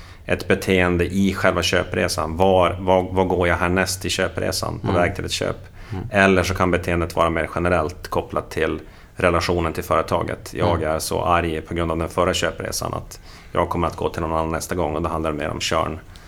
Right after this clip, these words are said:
Speaker 1: sannolikheten och nyckeltal på kundnivå på så sätt.
Speaker 2: Mm. Just det. Eh, men det här med prediktiv analys, eh, det låter ju lite grann som, som magi nästan. Alltså att, eh, vi ska få,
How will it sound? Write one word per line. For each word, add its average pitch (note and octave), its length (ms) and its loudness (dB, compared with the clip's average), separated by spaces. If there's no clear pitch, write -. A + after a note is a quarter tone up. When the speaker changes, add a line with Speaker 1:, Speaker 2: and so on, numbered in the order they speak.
Speaker 1:
sannolikheten E2 760 -2
och E2 240 -2
nyckeltal E2 440 -4
på - 80 -12
kundnivå E2 560 -4
på E2+ 60 -10
så E2 120 -8
sätt. - 340 -12
Speaker 2:
Mm. G2 240 -2
Just A#2+ 360 2
det. A2 100 4
Eh, A2 600 6
men C3 160 6
det D3 60 10
här D3+ 120 8
med D3+ 140 6
prediktiv D3 540 8
analys, C3 560 6
eh, B2+ 120 8
det B2 160 8
låter E3 420 8
ju B2+ 320 10
lite B2 300 6
grann A#2 220 8
som, A2 440 4
som A#2+ 160 4
magi A2 380 6
nästan. F#2 520 2
Alltså A2 380 4
att, - 240 0
eh, A2+ 100 8
vi G#2+ 220 6
ska A2+ 160 2
få, A2 340 6